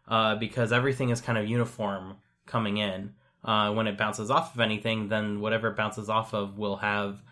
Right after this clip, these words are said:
the same kind of properties associated with it. And that's how, uh, polarized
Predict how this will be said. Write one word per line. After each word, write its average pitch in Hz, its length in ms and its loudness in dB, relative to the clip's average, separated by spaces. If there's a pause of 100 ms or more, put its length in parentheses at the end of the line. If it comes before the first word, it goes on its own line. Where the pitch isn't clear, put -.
(180)
the 123 80 -4
same 123 240 2
kind 113 160 0
of 101 80 -2
properties 101 600 -6
associated - 540 -14
with - 160 -16
it. 120 120 -14 (500)
And 131 180 0
that's 131 200 -2
how, 117 600 4 (140)
uh, 110 260 2
polarized 113 1000 0